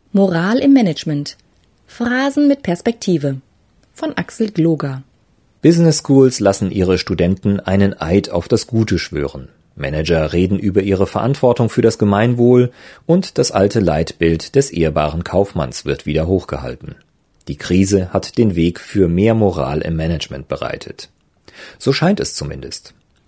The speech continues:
Speaker 2: Was aber sind die Wertebekenntnisse wert? Handelt es sich wieder um die üblichen Phrasen?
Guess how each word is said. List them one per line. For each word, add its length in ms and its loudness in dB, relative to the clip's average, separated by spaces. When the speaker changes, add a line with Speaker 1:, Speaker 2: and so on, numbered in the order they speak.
Speaker 2:
Was 320 -6
aber 260 0
sind 340 -2
die 120 -2
Wertebekenntnisse 840 0
wert? 380 0
Handelt 300 2
es 160 -2
sich 180 -2
wieder 340 2
um 140 0
die 120 -4
üblichen 420 -4
Phrasen? 520 -8